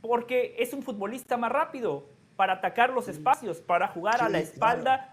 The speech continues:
Speaker 1: de una línea de cuatro que seguramente va a defender cuarenta, cincuenta metros lejos, eh, de la portería, eh, de Malagón. Eh, yo no entiendo por qué muchos periodistas se dan vuelta.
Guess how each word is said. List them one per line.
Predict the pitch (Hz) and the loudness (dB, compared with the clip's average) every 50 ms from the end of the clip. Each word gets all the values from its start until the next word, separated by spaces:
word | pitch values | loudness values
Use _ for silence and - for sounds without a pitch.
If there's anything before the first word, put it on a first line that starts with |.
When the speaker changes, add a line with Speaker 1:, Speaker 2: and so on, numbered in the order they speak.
| - - | -12 -8
Speaker 1:
de | 156 190 | -6 -4
una | 226 240 240 214 | -2 -2 -2 -2
línea | 220 233 240 240 233 | -2 -4 -6 -4 -4
de | 202 180 - | -4 -4 -2
cuatro | - 214 233 226 247 233 226 | -2 -2 -2 0 -2 -2 -4
que | 226 175 | -4 -6
seguramente | - - 175 196 220 220 208 208 226 226 214 220 208 | -8 -6 -6 -2 -2 0 -2 -2 -4 -6 -6 -2 0
va | 202 208 | 2 2
a | 214 | 2
defender | 220 214 185 165 165 202 220 220 214 | 0 -2 -6 -6 -4 -4 -4 -4 -6
cuarenta, | - 175 165 165 180 214 240 240 - 226 | -2 0 2 2 2 2 0 -2 -6 -8
cincuenta | 208 - 190 165 165 202 214 214 196 | -8 -8 -10 -10 -8 -6 -6 -4 -4
metros | 185 202 214 214 214 208 202 185 | -6 -6 -6 -6 -4 -4 -4 -4
lejos, | 196 208 208 214 214 202 180 - - - - _ _ | -4 -4 -4 -2 -4 -4 -4 -6 -12 -20 -20 _ _
eh, | - 160 151 123 156 | -8 -6 -6 -2 0
de | 170 165 | 0 2
la | 165 151 156 | 2 2 2
portería, | 160 160 160 - 165 160 185 208 226 220 208 196 175 151 - - - _ | 0 -2 -2 -2 -4 -6 -6 -4 -2 2 4 4 4 4 0 -4 -14 _
eh, | - 160 160 160 147 147 | -8 -6 -6 -4 -4 -2
de | 151 156 | -2 0
Malagón. | 160 165 160 156 156 156 160 226 247 233 196 143 - _ _ _ _ | 0 2 0 0 0 0 2 2 2 0 -2 -8 -12 _ _ _ _
Eh, | - 170 175 175 175 170 | -6 -4 -4 -4 -6 -8
yo | 143 202 240 277 | -4 -2 -2 0
no | 302 | 0
entiendo | 269 240 - 247 254 254 254 247 247 247 | -4 -6 -6 -6 -4 -2 -2 -2 -2 -2
por | 170 170 | -4 -6
qué | - 233 220 | -4 -4 -4
muchos | 208 208 233 254 - 262 247 247 | -2 -4 -4 -4 -6 -8 -8 -8
periodistas | - 208 180 165 156 160 202 226 - - - | -6 -8 -6 -6 -6 -6 -6 -6 -8 -10 -10
se | - 156 | -6 -4
dan | 175 185 180 165 | -4 -4 -2 -2
vuelta. | - 247 269 233 208 139 117 - | -2 -2 -2 -2 -2 -4 -4 -8